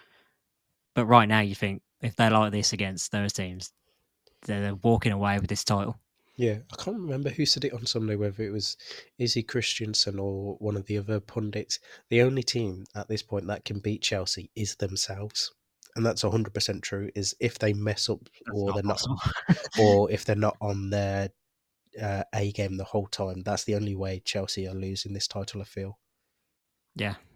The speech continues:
Speaker 1: uh, I'm gonna move on 'cause, uh, the team that right now is, is currently their closest challengers, Arsenal. They,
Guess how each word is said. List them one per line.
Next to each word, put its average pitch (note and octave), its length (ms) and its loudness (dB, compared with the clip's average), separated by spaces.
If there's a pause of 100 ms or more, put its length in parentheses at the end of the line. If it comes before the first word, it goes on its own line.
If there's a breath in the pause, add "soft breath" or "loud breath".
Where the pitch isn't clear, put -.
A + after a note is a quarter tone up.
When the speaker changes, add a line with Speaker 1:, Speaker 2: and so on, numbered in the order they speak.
(180)
Speaker 1:
uh, A2 360 0
I'm G#2+ 120 -8
gonna D3+ 180 4
move G#2+ 220 0
on G#2+ 160 0
'cause, - 340 -4
uh, G#2+ 180 2
the G2+ 100 -4
team A#2+ 260 8
that A#2 260 2 (280 soft breath)
right D3+ 140 8
now C3+ 180 4
is, - 320 0
is A#2+ 260 -2 (200)
currently C3+ 360 6
their A2 160 4
closest G#2 460 0
challengers, G2+ 480 -2
Arsenal. A2 480 -4
They, G#2 260 -8